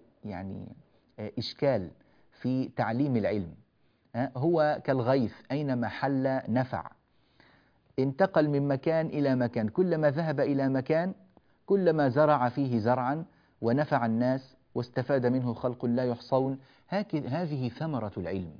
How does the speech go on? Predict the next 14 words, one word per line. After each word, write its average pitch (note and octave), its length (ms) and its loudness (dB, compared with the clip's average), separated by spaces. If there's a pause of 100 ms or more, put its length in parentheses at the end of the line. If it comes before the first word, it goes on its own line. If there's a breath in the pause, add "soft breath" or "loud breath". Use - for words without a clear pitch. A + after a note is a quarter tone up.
(460 soft breath)
هذه D3+ 520 -4 (160)
ثمرة، C#3+ 360 -4 (260)
آه، A2+ 280 -8
ال-، G#2 260 -8
التعليم، G#2 720 -2 (380 soft breath)
هذه، D3+ 600 -4 (120)
آه، A#2 300 -2
آه، G2 440 -8
هذا D3 260 -2
من C3 120 0
فضل A#2 300 -4
الله G#2+ 300 -2
تبارك G2+ 640 -6
وتعالى. F2+ 500 -14